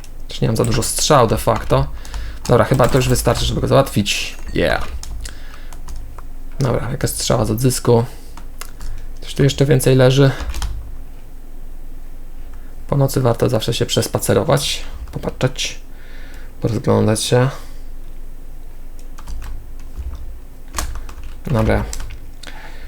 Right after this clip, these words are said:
Nic więcej nie widzę. Więc, e, wyrzucę to, co mam. No, ale to w sumie może iść na kompost. Nie potrzebuję nasion. W sumie te kwiatki, barwniki, e, też mógłbym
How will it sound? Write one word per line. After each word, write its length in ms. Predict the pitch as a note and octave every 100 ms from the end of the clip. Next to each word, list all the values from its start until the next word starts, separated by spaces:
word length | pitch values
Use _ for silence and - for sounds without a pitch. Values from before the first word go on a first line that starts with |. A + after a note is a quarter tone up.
| - - - -
Nic 180 | B2
więcej 280 | B2 A#2+ A#2+
nie 120 | A2+
widzę. 380 | A2 A2+ A2 A#2 B2+ - - -
Więc, 340 | C3+ A2+ -
e, 520 | A2+ A2 G#2+ G#2+ G#2+ A2+
wyrzucę 340 | B2 B2+ A#2
to, 100 | A2+
co 120 | -
mam. 260 | A2+ C#3 C3+ - - - - - - -
No, 120 | - C3
ale 160 | B2
to 60 | -
w 40 |
sumie 160 | - G#2+
może 120 | G#2
iść 80 | G#2+
na 80 | A2+
kompost. 500 | A2 G#2+ G#2 - - - - - - -
Nie 100 | A#2+
potrzebuję 520 | A#2+ - A2+ A2+ G#2
nasion. 400 | G#2 - B2+ C#3+ - - - - - - - - - - - -
W 40 |
sumie 140 | F3
te 80 | D3
kwiatki, 360 | - D#3 - -
barwniki, 640 | A#2 A#2+ D3 C#3+ C#3 C#3+ - - - -
e, 320 | B2 A#2 A#2 A#2+
też 180 | C#3+
mógłbym 460 | C#3 C3+ C#3 C3 C3